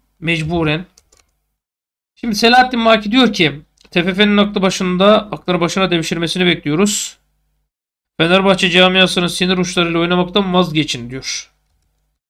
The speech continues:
Hani konunun ana başlığı burası. Bugün takım şampiyonluk isteyen bir görüntü sergileyip maçı kazanmasa yine hakem faciası yaşanacaktı.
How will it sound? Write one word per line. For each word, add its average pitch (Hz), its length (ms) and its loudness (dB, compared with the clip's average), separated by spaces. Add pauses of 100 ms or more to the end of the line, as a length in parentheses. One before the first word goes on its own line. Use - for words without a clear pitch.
Hani 143 160 -8
konunun 220 680 2
ana 175 260 2
başlığı 170 500 -2
burası. 135 460 -8 (840)
Bugün 202 320 0
takım 208 280 2
şampiyonluk 190 480 0
isteyen 175 320 -2
bir 165 40 -2
görüntü 165 300 -2
sergileyip 151 400 0
maçı 151 240 -4
kazanmasa 165 520 -2
yine 170 200 -2
hakem 170 320 -2
faciası 160 520 2
yaşanacaktı. 151 760 -2